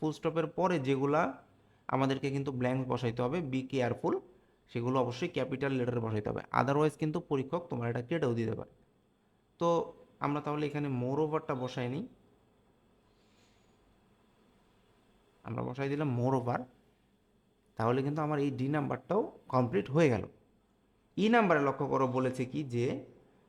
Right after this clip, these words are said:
ড্যাশ, "He becomes more sincere in his work।" তো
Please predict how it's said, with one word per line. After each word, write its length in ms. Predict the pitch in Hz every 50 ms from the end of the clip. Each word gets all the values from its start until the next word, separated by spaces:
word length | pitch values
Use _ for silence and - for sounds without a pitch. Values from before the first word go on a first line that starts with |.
| - -
ড্যাশ, 400 | 110 131 143 139 123 123 - 147
"He 40 | 127
becomes 420 | 120 127 151 147 - 151 147 139 - - 131
more 360 | 123 123 127 143 160 180 180 175 -
sincere 460 | - 170 165 160 - - 170 185 226 285 -
in 140 | - 117 110 110
his 440 | 123 139 151 - - - 107 104 107
work।" 400 | 110 - - - - _ - _ _ _ _ _ _ _ _ _ _ _ _ _ _ _ _ _ _ _ _ _ _ _ _ _ _ _
তো 420 | - 202 202 196 196 - - -